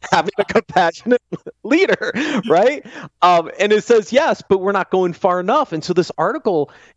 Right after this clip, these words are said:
gets into some of the, some of the challenges, but also some hints and tips on how to be a better compassion-, compassionate leader.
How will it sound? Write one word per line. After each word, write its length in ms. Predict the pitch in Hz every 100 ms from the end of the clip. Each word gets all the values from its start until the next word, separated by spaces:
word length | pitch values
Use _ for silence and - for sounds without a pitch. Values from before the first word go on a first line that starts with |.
| -
gets 260 | 170 151 -
into 460 | 160 180 202 - 160
some 320 | - 151 143
of 80 | 165
the, 240 | 156 135 113 _ _ _ -
some 220 | - 220 294
of 40 |
the 60 | 285
challenges, 460 | 165 135 170 254
but 140 | - 185
also 320 | 170 - 269
some 360 | - - 214 202 - - -
hints 400 | 139 190 226 -
and 140 | 180 -
tips 360 | 190 196 -
on 300 | 165 151 135 120 _ _ -
how 200 | 147 180
to 80 | 160
be 300 | 151 165 -
a 100 | 147
better 380 | - 117 147 143
compassion-, 600 | 143 - 123 127 - - -
compassionate 720 | 131 123 107 110 147 135 -
leader. 480 | 104 104 131 233